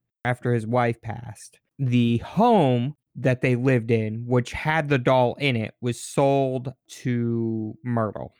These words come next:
who owned it for twenty years. Now, she bought the house with a creepy fucking doll in it. I would have recommended getting rid of the creepy doll. She thought, "Yo, it's, it's cute. It's a cute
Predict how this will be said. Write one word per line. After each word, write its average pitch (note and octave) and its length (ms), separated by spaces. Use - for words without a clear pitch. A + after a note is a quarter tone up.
who A#2 320
owned A2+ 300
it G#2+ 240
for A2+ 160
twenty G2+ 420
years. - 420
Now, A2+ 600
she - 160
bought F#3 320
the B2+ 60
house A#2 440
with D3 220
a D#3 60
creepy C3+ 340
fucking A#2 380
doll E3 340
in E2+ 140
it. - 120
I D3 160
would D#3+ 160
have C3 100
recommended A#2 640
getting A#2+ 400
rid G#2+ 160
of G#2 100
the B2 80
creepy G#2 340
doll. - 380
She G#3 400
thought, C3+ 460
"Yo, E4+ 420
it's, E4+ 260
it's D#4 200
cute. - 480
It's A#3+ 220
a C#4+ 40
cute E4 400